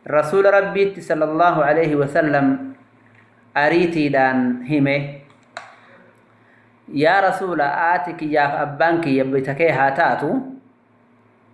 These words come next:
Ummanni kuni ummata callaa namaati. Ummata gosa keessatti gosa guddoodha,"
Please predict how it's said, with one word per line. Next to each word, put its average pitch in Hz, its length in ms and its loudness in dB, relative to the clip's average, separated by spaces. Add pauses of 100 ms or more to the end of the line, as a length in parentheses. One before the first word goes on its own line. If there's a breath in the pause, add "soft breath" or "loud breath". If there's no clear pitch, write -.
(1400 soft breath)
Ummanni 180 480 0
kuni 151 600 -2 (1000)
ummata 180 920 -2
callaa 151 640 2
namaati. 151 480 -4 (3000)
Ummata 170 480 2 (400)
gosa 151 320 0
keessatti 180 640 0 (240)
gosa 147 240 -2
guddoodha," 143 680 0